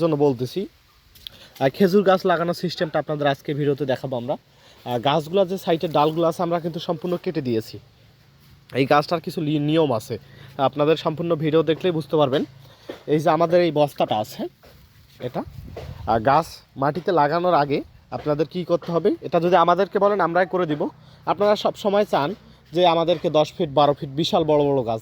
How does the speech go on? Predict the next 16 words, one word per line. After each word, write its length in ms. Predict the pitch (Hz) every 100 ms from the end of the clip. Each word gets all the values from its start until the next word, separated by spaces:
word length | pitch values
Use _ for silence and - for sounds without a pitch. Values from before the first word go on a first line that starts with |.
| -
দেন, 120 | 95 - - - -
কিন্তু 180 | 151 143 147
বড় 140 | 180 190
বড় 120 | 202 180
গাছ 140 | 175 151
দিলে 120 | 196 202
হয় 120 | 202
কি, 60 | 175 -
পাতাগুলোর 460 | 151 175 170 185 170
কারণে 220 | 175 202 370 - - -
পাতাগুলো 340 | 151 170 160 156
ধীরে 140 | 170 156
ধীরে 120 | 165 165
মরে 160 | 160 165
যায়, 120 | 214
আর 60 | 190